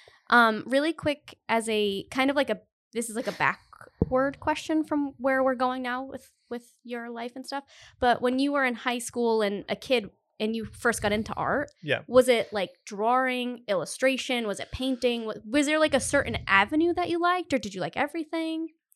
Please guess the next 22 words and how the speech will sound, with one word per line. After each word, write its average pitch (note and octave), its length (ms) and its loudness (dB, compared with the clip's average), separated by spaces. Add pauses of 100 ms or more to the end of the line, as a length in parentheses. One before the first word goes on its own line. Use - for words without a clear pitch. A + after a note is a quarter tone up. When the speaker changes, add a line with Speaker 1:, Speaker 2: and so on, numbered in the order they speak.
Speaker 2:
It - 140 -6
was G3+ 160 0
sort A3 180 0
of C#4 200 4
mostly D#3 440 0
drawing C3+ 800 2
Speaker 1:
Mm. G#3 400 -4
Speaker 2:
at C#3 80 -6
the - 100 -4
time. C3 560 0
I, C3+ 120 -2
like, E3+ 180 2
really C3 280 0
stunted A#2+ 420 -2
myself C3+ 480 -2
in C#3+ 80 -6
high C#3+ 180 -2
school D3 420 -2
Speaker 1:
<laughs> - 480 0
Speaker 2:
and C#3 380 0
just, C#3 240 -6
like, C3 260 6